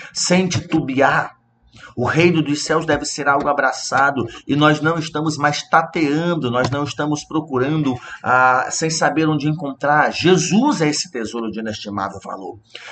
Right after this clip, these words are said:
Jesus é o meio pelo qual podemos ter acesso ao reino. Esse reino é precioso. Nós limitamos a nossa vida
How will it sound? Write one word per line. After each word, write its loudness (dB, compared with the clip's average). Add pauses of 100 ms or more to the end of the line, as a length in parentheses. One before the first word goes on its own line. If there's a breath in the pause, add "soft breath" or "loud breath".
(120)
Jesus 2
é 6
o 4
meio 2
pelo -4
qual -2
podemos -4
ter -6
acesso -2
ao 0
reino. 4 (260 loud breath)
Esse 2
reino -2
é -2
precioso. -2 (380)
Nós 4
limitamos -2
a 0
nossa -2
vida -2